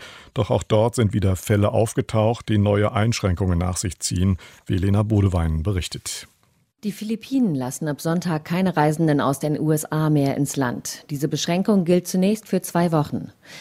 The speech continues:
Speaker 2: Da in Florida die neue, ansteckendere Variante des Coronavirus aufgetreten ist, hat die philippinische Regierung diesen Schritt verkündet.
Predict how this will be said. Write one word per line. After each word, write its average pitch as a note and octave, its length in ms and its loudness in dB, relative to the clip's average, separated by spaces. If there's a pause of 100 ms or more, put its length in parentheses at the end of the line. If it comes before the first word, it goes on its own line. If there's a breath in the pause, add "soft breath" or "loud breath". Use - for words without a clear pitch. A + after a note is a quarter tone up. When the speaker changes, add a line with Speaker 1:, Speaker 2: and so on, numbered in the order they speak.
(140 loud breath)
Speaker 2:
Da D#3 220 0
in C#3 160 0
Florida C#3+ 600 2
die B2+ 140 2
neue, D3+ 500 4
ansteckendere D#3+ 760 2
Variante D3 480 4
des D3 160 0
Coronavirus D#3+ 760 4
aufgetreten E3+ 640 2
ist, D3+ 300 0 (320 loud breath)
hat G#3+ 140 0
die A3+ 100 6
philippinische A3+ 680 4
Regierung D3+ 480 4
diesen B2+ 280 2
Schritt - 260 0
verkündet. B2 720 0